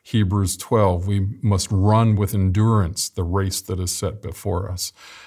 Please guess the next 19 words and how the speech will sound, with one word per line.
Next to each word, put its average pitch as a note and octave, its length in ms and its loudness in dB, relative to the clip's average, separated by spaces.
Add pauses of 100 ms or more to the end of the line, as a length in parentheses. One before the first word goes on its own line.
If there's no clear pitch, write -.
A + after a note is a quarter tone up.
(120)
And F2+ 360 -2
Hebrews G2+ 580 0
ten, G#2 300 0
"For G2 160 -2
you G2 200 0
have F#2+ 280 0
need B2+ 540 4
of A2+ 220 -4
endurance, G#2 680 0
so G2+ 160 -4
that F#2 200 -4
after A#2 360 -2
you G2+ 140 0
have E2+ 200 -4
done C3+ 640 2
the C3 100 -4
will A2+ 260 2
of F#2 160 -2
God, A2+ 520 0